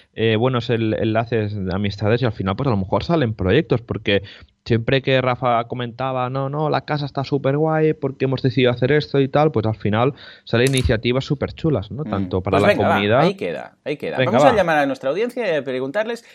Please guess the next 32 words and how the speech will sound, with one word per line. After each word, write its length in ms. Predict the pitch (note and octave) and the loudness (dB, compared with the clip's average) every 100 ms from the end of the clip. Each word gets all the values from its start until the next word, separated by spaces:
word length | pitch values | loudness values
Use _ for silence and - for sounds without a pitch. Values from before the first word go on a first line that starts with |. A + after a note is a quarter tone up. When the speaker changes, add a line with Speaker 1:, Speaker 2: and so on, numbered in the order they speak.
| _ | _
Speaker 2:
qué 120 | E3 | 0
les 140 | F#3 D3 | 0 0
gustaría 440 | D3+ D3 C3+ C#3+ | -4 -2 0 0
que, 280 | C3 B2 A2+ | 0 -2 -2
que 80 | A2+ | -4
montáramos. 600 | A2 A#2 D#3 G3 A3+ A#3+ - - - | -8 -4 -2 -2 -4 -8 -16 -20 -8
Algún, 800 | - B2 A#2+ C3+ A#2+ A#2+ A2+ A#2+ - | 0 0 2 0 0 -6 -8 -10 -12
evidentemente, 560 | - A2+ B2+ C#3+ C3 D3 | -10 -6 -4 -2 -2 -2
esto 180 | B2 B2 | -2 -6
estamos 240 | - A#2+ A#2 | -8 -8 -6
hablando 300 | A2+ A#2+ C3+ | -6 -2 0
de 40 | |
algo 240 | A2+ B2 | 0 -2
a 200 | D3+ - - | -4 -6 -14
petit 200 | F#2+ G2+ | -12 -10
comité, 720 | G#2 F#2 C#3+ F3 G#2 F2 E2 | -8 -4 0 0 0 -4 -8
¿qué? 360 | A#2 B2 D2+ E2 F#2 - | -4 -2 -2 -8 -12 -12
Cinco 320 | - C3+ D3 | -6 -2 0
o 20 | |
diez 160 | B2+ B2 | -2 -2
personas, 580 | G2+ - G3 E3 E2 F2 | -6 0 0 0 -6 -10
más 120 | G#2+ | -6
o 60 | |
menos, 280 | A#2 E3+ E2 | -4 -2 -2
¿no? 80 | A2+ | 0
Speaker 1:
Exacto, 220 | C#3 A2+ - | 2 2 -2
sí. 140 | - G2+ | -6 0
Speaker 2:
Pero 200 | B2 D3 | 2 2
que 80 | C#3+ | 0
sería 300 | B2 F3 A3+ | 0 -2 -2
chulo. 520 | - D#3 A3+ B2 - | -6 -2 0 -2 -2
Y, 360 | A#2+ A2+ A2 | -4 -2 -2